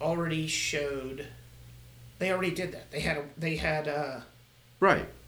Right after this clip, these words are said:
Speaker 1: Nick Offerman's episode.
Speaker 2: Right.
Speaker 1: So you're right. They have shown the cap-, the ability
Speaker 2: To
Speaker 1: to
Speaker 2: go
Speaker 1: keep,
Speaker 2: off
Speaker 1: to
Speaker 2: book.
Speaker 1: keep people invested,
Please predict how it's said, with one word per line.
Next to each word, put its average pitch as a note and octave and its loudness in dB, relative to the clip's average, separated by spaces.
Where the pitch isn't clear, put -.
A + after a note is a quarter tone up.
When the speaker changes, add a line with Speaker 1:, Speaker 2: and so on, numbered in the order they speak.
Speaker 1:
Nick F#3 0
Offerman's D3+ 0
episode. C3+ 0
Speaker 2:
Right. D#3+ 6
Speaker 1:
So - -2
you're F3+ 4
right. B2+ 2
They D#3+ 4
have F3+ 0
shown F3 4
the E3 2
cap-, D#3+ -4
the D3+ -4
ability D#3+ 0
Speaker 2:
To - 6
Speaker 1:
to A2 4
Speaker 2:
go A#2 12
Speaker 1:
keep, G#2+ 10
Speaker 2:
off C3 12
Speaker 1:
to F3 4
Speaker 2:
book. F2 6
Speaker 1:
keep - 2
people G3 0
invested, E3 0